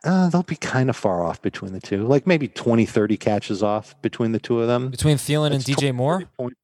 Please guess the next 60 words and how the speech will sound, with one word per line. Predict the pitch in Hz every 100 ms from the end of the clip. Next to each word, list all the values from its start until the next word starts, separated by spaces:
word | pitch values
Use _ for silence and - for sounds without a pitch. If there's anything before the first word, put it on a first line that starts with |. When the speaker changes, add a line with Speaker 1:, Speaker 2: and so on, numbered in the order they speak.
| -
Speaker 1:
yeah, | 202 311 311 202
Speaker 2:
But | 180
that's | 226 233
Speaker 1:
I |
Speaker 2:
the | 196
Speaker 1:
think |
Speaker 2:
thing | 233
Speaker 1:
so. | 220
Speaker 2:
about | 196 175
D | 196
J | 175
Moore | 170 196 170
is | 143
he |
only | 180 185
had | 156 135
sixty-six | - 202 - 190 190 -
catches | - 208 240 214 151
this | 127 -
year. | 107 98 - _ _
Speaker 1:
But | - 196
I | 262
look | 233 -
at | 185
him | 160 143
and |
I | 131
still | - 147
see | 131 -
him | 120 107
as |
a | 90
candidate | - 101 90 87 87
for, | 98
like, | 82 78 -
ninety. | 110 104 90 78 71 - _ _ _ _ -
Speaker 2:
I | 196
know, | 226 269 175
yeah, | 156 220
but | 180
that's, | 208 -
that's | 202 208 - - - _ _
right, | 185 185 120 143
because | 160 170
he | 202
was | 185 165
that | 180 175
kind | 180 170
of |
wi-, | 151 160
wide | 156 156
receiver | 143 160 147
in | 143
two | 156
thousand | 156 143 135
nineteen. | 135 135 - 147
He |
had | 127 123
eighty-seven | 147 151 - 147 131
catches | 123 135 135 120